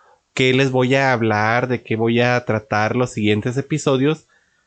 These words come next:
me está pasando últimamente, este, que, bueno,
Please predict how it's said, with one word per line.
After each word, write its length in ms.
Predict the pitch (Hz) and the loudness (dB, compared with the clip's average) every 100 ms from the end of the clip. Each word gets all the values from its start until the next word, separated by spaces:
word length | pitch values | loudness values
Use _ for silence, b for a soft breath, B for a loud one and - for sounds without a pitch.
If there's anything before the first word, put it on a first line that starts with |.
| _ _ | _ _
me 760 | 131 131 131 131 131 131 127 127 | 0 2 2 2 2 2 2 2
está 280 | - 131 | 0 -4
pasando 480 | 180 165 143 143 180 | -2 -2 -2 0 0
últimamente, 1120 | 175 143 156 123 117 117 156 175 175 - 113 104 | 0 0 0 2 0 0 -2 -4 -4 -6 -2 -2
este, 400 | - - 104 - | -4 -8 -10 -6
que, 480 | 110 110 110 110 104 | -4 0 0 0 0
bueno, 320 | 127 196 | -2 -4